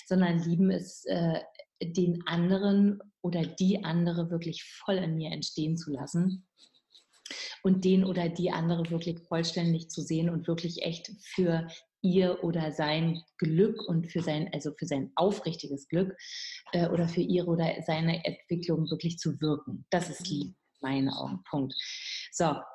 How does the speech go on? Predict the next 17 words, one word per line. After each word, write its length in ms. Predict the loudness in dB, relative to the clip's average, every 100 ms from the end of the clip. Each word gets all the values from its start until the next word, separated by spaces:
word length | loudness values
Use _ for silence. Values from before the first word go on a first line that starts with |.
| -16 -2
also 280 | 2 4 6
und 180 | 6 8
wie 120 | 6
ich 120 | 6
schon 200 | 6 6
gesagt 360 | 6 4 2 2
habe, 180 | 2 2
ich 80 |
trainiere 420 | 2 6 6 6 6
jeden 300 | 6 6 4
einzelnen 520 | 2 -2 0 0 -2
Tag 260 | -4 -4 -2 -6
wirklich, 360 | -2 -2 -2
also 200 | -2 -2 -2
das, 340 | 0 0 -2 -6 -2
was, 280 | -2 -2 -2
was 160 | -2